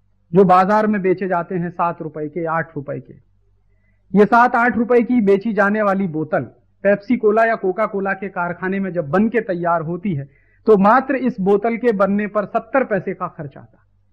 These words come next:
तो सत्तर पैसे में जो पानी बन के तैयार होता है, carbonated water या soft drink, वो बाजार में सात रुपए का, आठ रुपए का बिकता है। इसका माने क्या है? इसका माने ये है कि बहुत कम कीमत में जो सामान बनता है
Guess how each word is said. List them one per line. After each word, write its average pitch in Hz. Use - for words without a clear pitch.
तो 220
सत्तर 254
पैसे 269
में 269
जो 254
पानी 233
बन 214
के 220
तैयार 196
होता 160
है, 123
carbonated 180
water 151
या 156
soft -
drink, 165
वो 185
बाजार 185
में 180
सात 208
रुपए 170
का, 190
आठ 190
रुपए 139
का -
बिकता -
है। -
इसका 185
माने 240
क्या 131
है? -
इसका 202
माने 247
ये 214
है 208
कि 220
बहुत 247
कम 294
कीमत 254
में 254
जो 220
सामान 202
बनता 180
है -